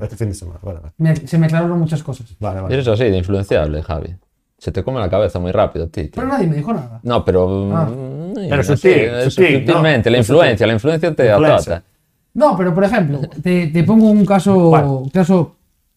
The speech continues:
Speaker 2: clarísimo.
Speaker 1: ¿Cuál?
Speaker 2: Déjame pensar. Mira, el It's a Wonderful Kingdom, juego que me gusta.
Speaker 1: Sí.
Speaker 2: No lo voy a
Speaker 1: Es,
Speaker 2: jugar cero veces,
Speaker 1: pero
Speaker 2: voy a
Speaker 1: es de
Speaker 2: jugar.
Speaker 1: dos, claro, ese, ¿no?
Speaker 2: No, no, pero que sea de dos da igual. Porque
Speaker 1: Sí.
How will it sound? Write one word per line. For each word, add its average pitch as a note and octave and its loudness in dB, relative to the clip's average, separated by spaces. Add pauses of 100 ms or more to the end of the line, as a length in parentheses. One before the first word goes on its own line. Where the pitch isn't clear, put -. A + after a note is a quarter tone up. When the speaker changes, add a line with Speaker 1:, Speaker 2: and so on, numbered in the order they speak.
(100)
Speaker 2:
clarísimo. C#3+ 2
Speaker 1:
¿Cuál? C3+ 0
Speaker 2:
Déjame E3+ -2
pensar. D#3 0
Mira, D#3 -6
el E3+ 0
It's A3 -2
a A3 4
Wonderful F#3+ 0
Kingdom, C3 -4 (160)
juego G3 0
que F#3+ 0
me E3+ 2
gusta. B2+ -4 (180)
Speaker 1:
Sí. C3+ -4 (380)
Speaker 2:
No D3+ 0
lo D3+ 4
voy B2 2
a - 4
Speaker 1:
Es, C3 0
Speaker 2:
jugar E3+ -4 (300)
cero F#3 0
veces, C3+ -6
Speaker 1:
pero C3+ -4
Speaker 2:
voy C3+ 0
a A#2 0
Speaker 1:
es B2 -2
de B2+ -2
Speaker 2:
jugar. A#2+ 0
Speaker 1:
dos, - -12
claro, G#2 -10
ese, - -16
¿no? B2+ -14
Speaker 2:
No, G3+ 2
no, B3 2
pero E3+ -4
que F3 -2
sea A3 0
de A3 -2
dos A3 -4 (440)
da E3 -2
igual. C3 -2 (400)
Porque D#3+ -2 (180)
Speaker 1:
Sí. - -16